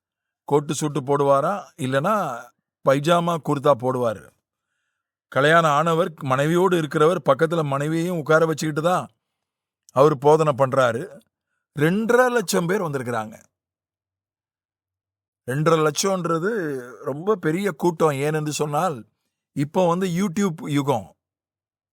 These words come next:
Facebook யுகம். எல்லாத்தையும் Facebook-ல, YouTube-ல, கேபிள் டி வில பார்த்துடுறாங்க. அதனால நேர்ல போறதுக்கு ரொம்ப கொ-, கொஞ்சம் பேர் தான் நேர்ல போறாங்க.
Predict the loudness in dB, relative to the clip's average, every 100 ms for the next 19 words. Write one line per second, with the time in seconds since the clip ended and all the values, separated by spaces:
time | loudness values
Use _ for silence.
0 | _ _ _ _ -10 -2 0 -2 -6 -2
1 | -2 0 0 0 -2 -2 -2 -2 -2 -2
2 | -6 -4 0 2 0 -2 -2 0 0 -2
3 | _ _ _ _ _ 0 2 2 2 0
4 | 2 2 2 2 0 -2 -8 -18 _ _
5 | _ _ _ _ _ _ _ _ _ _
6 | _ -2 4 4 4 0 0 0 0 0
7 | 0 2 2 -2 0 0 0 -4 2 2
8 | 2 0 2 2 0 -2 0 0 0 -2
9 | -2 0 2 2 0 0 -2 -4